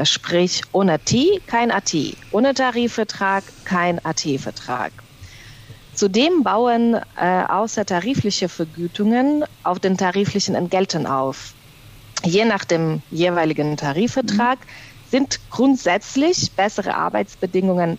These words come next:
Speaker 1: im Allgemeinen oder ein höheres Entgelt, höheres im Sinne, als es die höchste tarifliche Entgeltgruppe
Speaker 2: Mhm.
Speaker 1: vorsieht. Also sind, äh, diese Bedingungen mit dem A-T-Status verbunden.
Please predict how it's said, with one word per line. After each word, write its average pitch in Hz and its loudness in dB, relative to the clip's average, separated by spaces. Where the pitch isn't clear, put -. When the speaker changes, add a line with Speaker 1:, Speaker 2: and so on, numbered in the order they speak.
Speaker 1:
im 165 -2
Allgemeinen 151 0
oder 269 4
ein 208 2
höheres 220 2
Entgelt, 190 0
höheres 196 -2
im 185 0
Sinne, 180 0
als 165 -2
es 156 -2
die 165 0
höchste 196 0
tarifliche 185 0
Entgeltgruppe 170 -2
Speaker 2:
Mhm. - 0
Speaker 1:
vorsieht. 220 0
Also 202 2
sind, 196 0
äh, 170 0
diese 185 0
Bedingungen 185 2
mit 165 -2
dem 156 0
A-T-Status - -2
verbunden. 139 -2